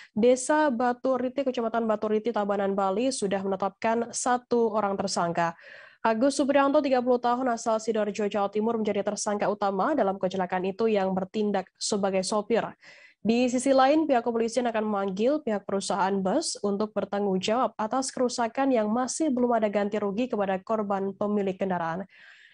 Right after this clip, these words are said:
Informasi lebih lengkapnya akan disampaikan oleh rekan jurnalis kami. Dari Tribun Bali, ada Made Ardiangga yang akan melaporkannya. Silakan, rekan Made.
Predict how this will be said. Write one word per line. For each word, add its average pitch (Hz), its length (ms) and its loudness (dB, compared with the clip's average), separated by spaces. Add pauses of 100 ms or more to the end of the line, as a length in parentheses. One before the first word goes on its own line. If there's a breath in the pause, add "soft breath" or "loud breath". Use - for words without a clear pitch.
Informasi 294 640 4
lebih 285 320 4
lengkapnya 262 320 0
akan 262 160 0
disampaikan 226 640 -2
oleh 202 160 0
rekan 190 240 -2
jurnalis 190 320 0
kami. 214 480 0 (320 loud breath)
Dari 240 320 4
Tribun 254 320 2
Bali, 240 240 2
ada 202 320 2
Made 196 560 0
Ardiangga 202 560 0
yang 175 80 -2
akan 175 160 -2
melaporkannya. 165 560 -6
Silakan, 269 400 0
rekan 226 400 -2
Made. 190 400 -2